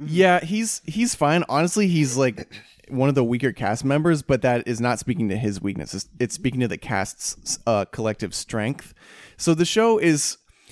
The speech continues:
it's taking from the blueprint of, uh, what, um, Fox did with The Mick, where they were like, Okay, we have these Always Sunny characters who are just despicable. Like, we know that every cast member on Always Sunny is great at playing someone who is horrible.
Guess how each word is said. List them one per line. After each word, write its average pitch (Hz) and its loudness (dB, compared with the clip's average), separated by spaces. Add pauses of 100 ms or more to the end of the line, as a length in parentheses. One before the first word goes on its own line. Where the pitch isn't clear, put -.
(100)
it's 175 0
taking 208 2
from 190 0
the 143 2
blueprint 143 2
of, 123 0 (240)
uh, 107 2
what, 123 0
um, 123 2
Fox 113 0
did 135 2
with 123 0
The 117 0
Mick, 107 0
where 135 0
they 120 2
were 117 4
like, 110 0
Okay, 135 0
we 117 0
have 165 0
these 185 0
Always 143 4
Sunny 127 0
characters 101 -2 (240)
who 135 0
are 127 2
just 120 -2
despicable. 110 -2 (200)
Like, 127 0
we 196 4
know 196 4
that 120 -2
every 190 2
cast 175 -4
member 123 0
on 113 0
Always 120 2
Sunny 113 -2
is 104 -6
great 127 -2
at 117 -6
playing 113 -2
someone 101 -4
who 104 -6
is 90 -10
horrible. 113 0